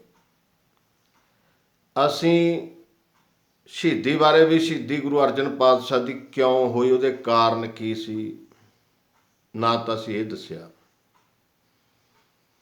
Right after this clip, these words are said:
ਤੇ ਨਾ ਅਸੀਂ ਇਹ ਦੱਸਿਆ ਵੀ ਜਿਹੜਾ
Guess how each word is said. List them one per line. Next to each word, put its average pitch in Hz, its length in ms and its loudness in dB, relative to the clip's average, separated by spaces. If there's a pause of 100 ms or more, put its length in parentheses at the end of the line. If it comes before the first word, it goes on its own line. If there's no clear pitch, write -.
(1700)
ਤੇ 175 140 6
ਨਾ 147 440 6
ਅਸੀਂ 175 220 0
ਇਹ 165 200 4
ਦੱਸਿਆ 160 440 4
ਵੀ 160 180 4
ਜਿਹੜਾ 170 280 6